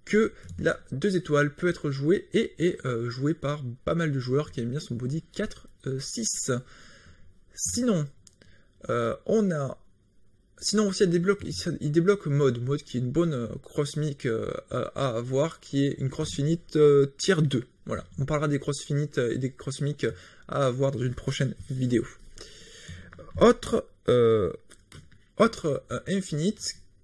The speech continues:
tier deux pour moi, c'est Coqueline, qui elle s'obtient avec la fratrie, euh, d'Oropo. Euh, qu'est-ce que fait Coqueline ? Eh bien, euh, Coqueline est un tuto.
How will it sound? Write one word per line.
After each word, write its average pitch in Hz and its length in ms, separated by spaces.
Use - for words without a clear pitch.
tier 208 240
deux 143 180
pour 135 200
moi, 147 180
c'est 170 400
Coqueline, 131 440
qui - 240
elle 151 160
s'obtient 143 580
avec 143 440
la - 260
fratrie, - 640
euh, 117 200
d'Oropo. 170 640
Euh, - 580
qu'est-ce 214 300
que 170 140
fait 170 200
Coqueline ? 170 380
Eh 147 60
bien, 127 160
euh, 120 160
Coqueline 190 340
est - 120
un 151 120
tuto. 170 400